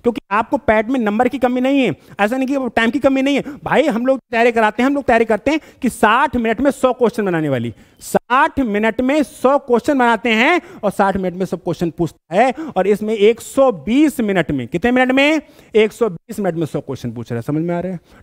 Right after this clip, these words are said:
डबल टाइम है, टाइम भी डबल है, लेवल भी कम है, और क्या चाहिए? जान लोगे क्या?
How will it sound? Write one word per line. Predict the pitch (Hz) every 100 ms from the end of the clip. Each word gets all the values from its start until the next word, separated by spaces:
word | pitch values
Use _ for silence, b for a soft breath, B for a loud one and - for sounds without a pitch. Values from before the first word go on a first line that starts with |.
| 165
डबल | 233 277 247
टाइम | 208 170 139
है, | 117 _ b b -
टाइम | 214 254 285
भी | 262
डबल | 247 247
है, | 262
लेवल | 254 220 247 247
भी | 233
कम | 233 220
है, |
और | 220 202
क्या | 180
चाहिए? | - 127 110 104 135
जान | 135 180
लोगे | 190 143
क्या? | 131 185 110